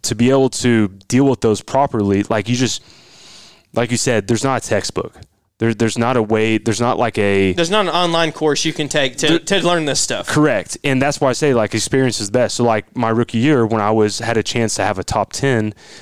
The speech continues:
Speaker 1: my first top ten, you know, I'm, I'm shaking my boots. I'm so nervous, and I get through that, and I end up parring the hole. And at the time, it felt like a huge accomplishment. And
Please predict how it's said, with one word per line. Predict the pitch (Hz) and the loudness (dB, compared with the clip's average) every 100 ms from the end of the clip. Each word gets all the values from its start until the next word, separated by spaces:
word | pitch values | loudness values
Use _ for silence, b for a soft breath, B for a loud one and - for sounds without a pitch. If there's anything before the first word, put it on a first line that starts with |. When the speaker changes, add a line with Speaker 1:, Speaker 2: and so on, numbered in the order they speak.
| B | B
Speaker 1:
my | 101 | -6
first | - 113 - | -2 -2 0
top | 107 - | -2 -2
ten, | 123 120 107 104 B B B B | 0 0 0 -4 B B B B
you | 110 | -4
know, | 101 | -2
I'm, | 110 | -2
I'm | 113 107 | -4 -4
shaking | - 113 120 | -2 -2 0
my | 107 | -2
boots. | 98 104 104 | 0 0 0
I'm | 101 | -4
so | - 123 | -2 -2
nervous, | 110 101 101 107 104 - - | 0 0 2 0 0 -6 -4
and | 110 104 | -2 -2
I | 95 | -2
get | 117 - | -2 -4
through | - 123 117 | 0 0 2
that, | 92 92 - - | 2 0 -4 -4
and | 110 | -2
I | 98 | 0
end | 113 | 0
up | 101 - | -2 -4
parring | - 117 113 | -2 0 0
the | 95 | -2
hole. | 117 98 82 - _ _ _ _ _ _ - | 0 -2 -2 -10 _ _ _ _ _ _ -4
And | 117 107 104 95 92 - | -2 0 0 -2 -8 -8
at | 110 - | -6 -4
the | |
time, | - 143 135 107 | -4 -2 -2 -2
it | - | -2
felt | 123 107 - | -2 -2 -2
like | 107 98 | -2 -2
a | - | -4
huge | - - - 175 156 | -6 -4 0 0 0
accomplishment. | 104 - 117 - - 87 90 - _ _ _ _ - - - | -2 -2 -2 -4 -6 -6 -10 -14 _ _ _ _ -20 -10 -2
And | 127 113 107 98 | 0 0 0 -4